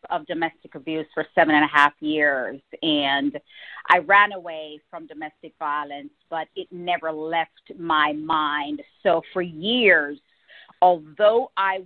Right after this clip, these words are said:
was a woman that was,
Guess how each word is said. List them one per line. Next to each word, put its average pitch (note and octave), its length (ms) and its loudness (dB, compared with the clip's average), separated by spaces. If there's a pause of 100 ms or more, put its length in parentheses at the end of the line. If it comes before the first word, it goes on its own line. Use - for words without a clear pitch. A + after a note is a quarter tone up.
was D#3+ 420 -8 (280)
a D#3 440 -10 (120)
woman F3+ 500 0 (200)
that D#3 300 6 (300)
was, D#3+ 500 0